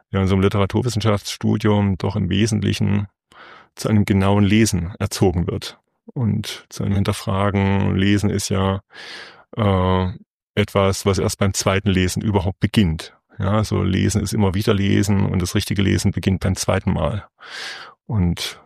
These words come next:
natürlich wird man aus eigener Leseerfahrung feststellen, je öfter man einen literarischen Text liest,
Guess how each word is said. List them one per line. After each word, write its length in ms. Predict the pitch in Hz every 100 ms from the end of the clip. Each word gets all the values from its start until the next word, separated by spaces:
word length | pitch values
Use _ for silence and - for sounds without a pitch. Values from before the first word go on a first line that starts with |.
| _
natürlich 580 | 110 90 98 92 85 -
wird 240 | 127 98 -
man 100 | 92
aus 140 | 95
eigener 220 | 101 101 95
Leseerfahrung 640 | 98 - 95 - 95 90
feststellen, 640 | - 101 - 98 95 95 92
je 100 | 90
öfter 260 | 98 -
man 200 | 95 95 92
einen 300 | 92 90 92
literarischen 580 | 92 92 92 98 98
Text 400 | - 98 - -
liest, 480 | 95 92 107 107 -